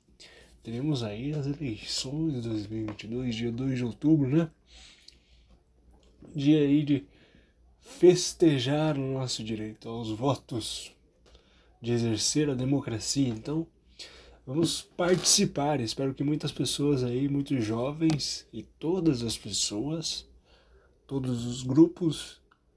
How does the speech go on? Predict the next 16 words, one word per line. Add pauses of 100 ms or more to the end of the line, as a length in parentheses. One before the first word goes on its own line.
(520)
étnicos,
sociais (1200)
que
estão
presentes
aí, (2000)
vão
lá
e
cumpram (500)
com
o
seu
papel (460)
de
eleitor,